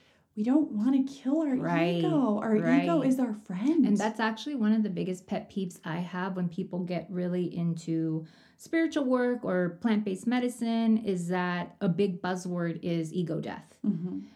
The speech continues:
Speaker 2: And they think that the goal or the point of doing this is once your ego is gone, then you can fully live life in these beautiful synchronicities and see the w-,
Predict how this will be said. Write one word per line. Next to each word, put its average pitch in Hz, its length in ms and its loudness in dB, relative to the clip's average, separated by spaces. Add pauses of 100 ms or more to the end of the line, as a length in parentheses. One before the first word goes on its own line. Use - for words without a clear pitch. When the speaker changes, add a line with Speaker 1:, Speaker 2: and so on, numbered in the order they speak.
(240)
Speaker 2:
And 170 300 0
they 170 120 0
think 180 340 -2
that 175 260 -4
the 180 100 -2
goal 180 440 0
or 185 80 0
the 180 140 -4
point 185 520 -4
of 165 160 -6
doing 185 340 0
this 170 380 -4
is 170 320 -2
once 262 420 2
your 226 180 0
ego 247 400 0
is 214 160 0
gone, 196 600 -2 (360)
then 185 200 0
you 185 120 -2
can 180 200 -2
fully 240 480 0
live 214 320 2
life 196 400 -2
in 190 100 0
these 180 180 -2
beautiful 208 380 0
synchronicities 196 920 -2
and 165 140 -4
see 214 200 -2
the 190 100 2
w-, 175 220 -4